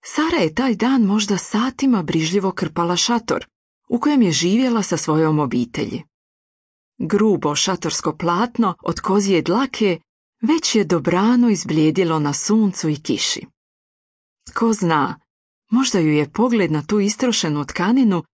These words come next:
podsjetio na to da su prošle već mnoge godine otkako su počeli živjeti kao nomadi.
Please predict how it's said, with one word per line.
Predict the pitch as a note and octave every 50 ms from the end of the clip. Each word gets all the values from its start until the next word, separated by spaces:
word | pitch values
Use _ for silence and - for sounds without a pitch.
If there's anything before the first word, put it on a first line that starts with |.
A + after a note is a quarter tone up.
| _ _ _ _ _ _ _
podsjetio | - D4+ D#4 - - D4 A#3 - F#3 E3 D3+ D3
na | D3+ E3+ G#3+ C4
to | - - C#4 A#3
da | E3+ E3+
su | D3+ - D3+ -
prošle | - G3+ B3 C#4+ C#4+ - - B3+
već | G#3 F3+ D#3+ - -
mnoge | E3+ D#3+ F#3 B3 D#4 D#4 D#4 D4
godine | - - C#4 C#4 F#3+ D#3 D3 C#3 - - - _ _ _ _ _ _ -
otkako | - - - - - - D#4+
su | - - D3+ -
počeli | - F3+ A3+ A#3 - - C4 A#3+ A#3+
živjeti | F#3+ - E3 E3 E3 E3+ F3 E3+ - F3+ E3
kao | - - E3+ D#3+
nomadi. | D#3 D#3 E3 D#3 D3 C3+ A#2+ A#2+ B2 B2 - - -